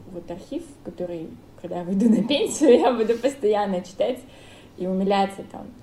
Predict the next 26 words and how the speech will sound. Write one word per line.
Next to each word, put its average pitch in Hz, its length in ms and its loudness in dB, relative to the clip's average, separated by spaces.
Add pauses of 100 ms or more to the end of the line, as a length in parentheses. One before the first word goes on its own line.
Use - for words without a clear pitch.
(160)
какими 185 220 -8
классными 202 540 -8
были 175 360 -8 (200)
у 180 40 -14
меня 170 260 -12
дети. 170 360 -10 (440)
И 175 600 -6 (160)
я 185 180 -2
всегда 208 300 -4
говорю, 196 340 -4
что 180 560 -4
я 185 300 -2
их 185 160 -2 (180)
там 175 220 -12
фанат 180 320 -6
номер 180 280 -8
один, 170 360 -10 (680)
и, - 600 -10 (260)
ну, 175 160 -10 (200)
потому 185 320 -6
что 190 180 -8
они 196 180 -2
правда 233 600 -2 (380)
вот 185 180 -6 (280)
очень 254 360 0
классные. 247 440 -2